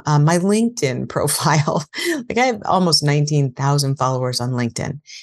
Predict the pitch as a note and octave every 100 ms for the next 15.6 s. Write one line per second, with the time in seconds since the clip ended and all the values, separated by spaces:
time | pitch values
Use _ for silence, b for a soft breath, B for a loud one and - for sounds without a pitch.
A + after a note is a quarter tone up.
0 | B - - F4+ G4 F4 D#3 D3+ E3+ D#3
1 | D#3 C3 A#2 - _ A3+ B3 A#3+ D3 C3+
2 | C#3 - - A3 G#3+ G3+ C3+ B2+ B2 _
3 | A3 A3 G#3 G#3 - _ D#4 D#4 C4 -
4 | D#3 D3+ - - B3+ C4 A#3+ A#3 G3 A#3
5 | B3 A#3+ D3+ C#3 _ B B B B -
6 | A3+ A3+ A3 A3+ A#3 E3 D#3 - E3 D3+
7 | D3+ D3+ D#3 C3+ - - C#2 - _ _
8 | _ B B B B _ F#3 F#3 - -
9 | C#3+ D#3 D3+ D3+ D3 - D3+ D#3+ D3+ D#3+
10 | E3+ E3 F#3 G3+ A#3 B3 - - _ _
11 | D3 D3 D#3 D#3 - _ C3+ C3+ D3 D3
12 | D#3 D#3+ D#3+ F3+ F3 - - - C3+ C3
13 | B2 E3 F3 F3+ F3 F3+ - - - C#3+
14 | F3+ F3 - F3 F3 F3 F#3+ - G3+ B3+
15 | F#3+ B2+ - - -